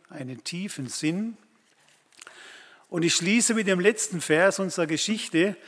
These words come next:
Er ist den Brüdern gesagt, den Brüdern Josefs, aber ich glaube, er gilt auch uns, uns heute Morgen. Das sagt Josef am Ende dieses Textes,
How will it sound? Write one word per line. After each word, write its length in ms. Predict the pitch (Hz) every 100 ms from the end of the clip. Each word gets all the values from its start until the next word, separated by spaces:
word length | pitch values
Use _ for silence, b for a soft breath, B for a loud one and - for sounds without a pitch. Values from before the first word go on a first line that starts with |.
| B B B B
Er 200 | - 151
ist 240 | 202 214 -
den 180 | 202
Brüdern 520 | 165 170 262 247 185 165
gesagt, 500 | 165 165 160 220 -
den 140 | 190
Brüdern 360 | 165 220 240 202
Josefs, 540 | 165 202 247 240 -
aber 220 | - 208
ich 100 | 220
glaube, 260 | 208 196 196
er 200 | 190 190 180 -
gilt 280 | 214 233 -
auch 160 | 190
uns, 600 | - 240 254 160 - - -
uns 380 | - 220 220 -
heute 380 | 151 170 196 208
Morgen. 800 | 196 151 156 208 214 220 220 196 B B B B B B B B
Das 120 | - 160
sagt 240 | 202 -
Josef 600 | 175 175 254 - 240 214
am 120 | 185
Ende 300 | 175 196 226
dieses 320 | 208 - 196
Textes, 760 | - 196 247 - 202 190 - -